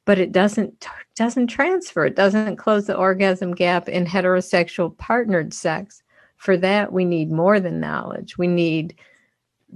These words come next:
belief and empowerment that our pleasure is equally as important to our partners, instead of this narrative of, "If it's good for him, it's good for me."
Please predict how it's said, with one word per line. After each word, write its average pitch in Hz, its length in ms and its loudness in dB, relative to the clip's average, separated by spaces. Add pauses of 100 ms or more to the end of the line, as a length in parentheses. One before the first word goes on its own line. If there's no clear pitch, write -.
(140)
belief 170 800 2 (160)
and 175 100 2
empowerment 196 880 2
that 190 140 0
our 165 120 2
pleasure 170 460 0
is 170 220 0
equally 185 500 2
as 175 140 -2
important 165 640 -2 (180)
to 165 120 0
our 156 140 2
partners, 165 680 0
instead 175 440 0
of 170 180 0
this 165 240 -4
narrative 160 680 -2
of, 160 140 0
"If 160 160 -2
it's 165 180 -6
good 175 220 0
for 170 180 2
him, 160 320 0
it's 185 200 -2
good 170 280 0
for 160 160 -4
me." 160 520 -2